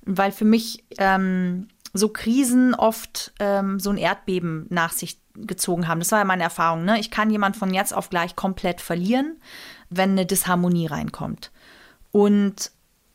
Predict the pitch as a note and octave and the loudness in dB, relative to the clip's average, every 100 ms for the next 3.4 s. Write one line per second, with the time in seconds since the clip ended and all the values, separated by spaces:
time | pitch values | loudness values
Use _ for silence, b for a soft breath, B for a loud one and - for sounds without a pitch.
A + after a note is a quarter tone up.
0 | _ _ _ _ - B3 D4 C#4 - A#3 | _ _ _ _ -2 2 4 4 4 4
1 | G#3+ G#3 G3 G3+ G3+ G#3 G#3 - G#3 G3+ | 6 2 4 4 4 2 0 0 2 2
2 | G3 - F#3 F#3 F3+ F3 F3 A3 E4 - | 0 -2 0 0 0 0 4 4 4 0
3 | F#3 F3 G#3 - | -2 -2 -4 -10